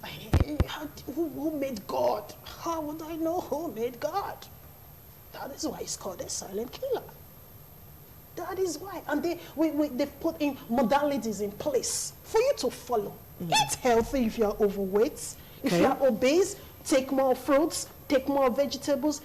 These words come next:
Speaker 1: eat more protein than carbohydrates. You should
Speaker 2: Okay.
Speaker 1: actually do carbs.
Speaker 2: Okay.
Speaker 1: But reduce
Speaker 2: But
Speaker 1: carbs.
Speaker 2: reduce it.
Speaker 1: Reduce carbs, do more protein, do more of, of fruits and vegetables.
Speaker 2: Mm.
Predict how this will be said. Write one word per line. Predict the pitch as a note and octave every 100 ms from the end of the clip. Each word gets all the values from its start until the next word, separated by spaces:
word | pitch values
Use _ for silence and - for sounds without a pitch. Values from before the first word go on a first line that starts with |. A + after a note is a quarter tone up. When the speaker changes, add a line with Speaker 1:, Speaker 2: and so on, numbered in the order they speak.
| -
Speaker 1:
eat | D4+ D4
more | C#4+ D#4
protein | - D4+ D#4+ C4+
than | B3
carbohydrates. | B3 C4 A#3+ B3 - F4+ G#3 G3
You | C#4
should | D4+ D#3+
Speaker 2:
Okay. |
Speaker 1:
actually | E3 F#4 G#4 A#4 G4+
do | A3 A#3+
carbs. | - F#3+ - - - -
Speaker 2:
Okay. | D#3 F#3+
Speaker 1:
But | A3 - -
reduce | A3 C4+ D4+ C4
Speaker 2:
But | F3+ E3+
Speaker 1:
carbs. | E3
Speaker 2:
reduce | E3+ F3 D#3+
it. | C#3+ - - A#3
Speaker 1:
Reduce | D4 G4+ C5+
carbs, | - G#3 G#3 - -
do | G3+ C4
more | C#4 D4 -
protein, | - G3+ G3+ A3 A3+ -
do | G3 C#4
more | C4+ C4 C4 -
of, | G3+ A#3
of | G#3+
fruits | - F4+ -
and | G#3 G3+
vegetables. | C#4 C#4 A3+ - G#3 F3+ - - D#3+
Speaker 2:
Mm. | C#3+